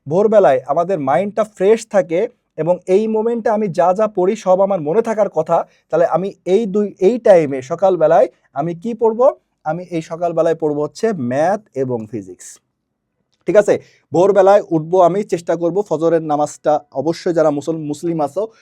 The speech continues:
তারা অব-, আছে, আছো, তারা হচ্ছে কি করবা? নামাজটা পড়বা। এই নামাজটা পড়ার পরে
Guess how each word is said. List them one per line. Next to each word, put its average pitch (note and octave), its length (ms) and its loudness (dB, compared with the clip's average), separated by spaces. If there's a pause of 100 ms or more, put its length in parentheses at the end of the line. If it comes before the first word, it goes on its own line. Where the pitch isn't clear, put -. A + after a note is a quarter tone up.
(120)
তারা D#3 180 2
অব-, D3+ 180 -2 (160)
আছে, C#3 240 -2
আছো, C#3+ 340 -4
তারা E3 200 0
হচ্ছে D#3+ 200 -2
কি E3+ 120 -14
করবা? D#3+ 260 -2
নামাজটা C#3+ 340 -4
পড়বা। D#3 300 -4 (240)
এই D#3 120 -4
নামাজটা F#3 360 -2
পড়ার F3 260 -2
পরে E3+ 280 0